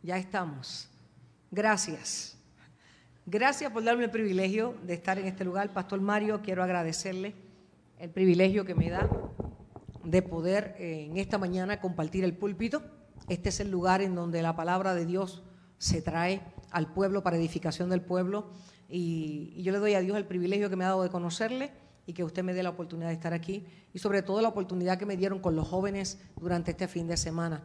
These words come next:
Muchos de los jóvenes, eh, que llegaron aquí, llegaron a la expectativa de que le íbamos a dar el uno, dos, tres, cuatro y cinco de cómo iban a restaurar las ruinas de la ciudad. Pero el Señor lo que tenía era algo totalmente distinto.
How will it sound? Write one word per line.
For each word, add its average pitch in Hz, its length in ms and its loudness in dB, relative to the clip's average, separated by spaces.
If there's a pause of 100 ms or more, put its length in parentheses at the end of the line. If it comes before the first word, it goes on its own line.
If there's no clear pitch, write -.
(420)
Muchos 214 220 4
de 220 80 4
los 202 120 2
jóvenes, 214 480 2
eh, 170 300 -6
que 196 120 4
llegaron 185 600 2 (160)
aquí, 190 460 -2 (320)
llegaron 208 580 4 (240)
a - 120 -2
la 185 80 2
expectativa 214 840 4
de 196 180 2
que 180 580 0 (160)
le 180 120 2
íbamos 233 340 0
a 220 60 2
dar 214 160 4
el 202 140 6
uno, 254 220 4
dos, 240 200 2
tres, 226 200 -2
cuatro 226 360 -2
y 214 40 -2
cinco 202 520 -2
de 160 140 -2
cómo 202 220 0
iban 208 220 0
a 175 80 -2
restaurar 175 560 0
las 185 180 0
ruinas 185 280 0
de 165 100 -4
la 147 120 -6
ciudad. 147 380 -8 (1120)
Pero 202 180 6
el 214 60 6
Señor 214 380 2
lo 254 160 4
que 220 140 2
tenía 214 460 2
era 196 180 0
algo 190 220 2
totalmente 175 500 0
distinto. 139 680 -4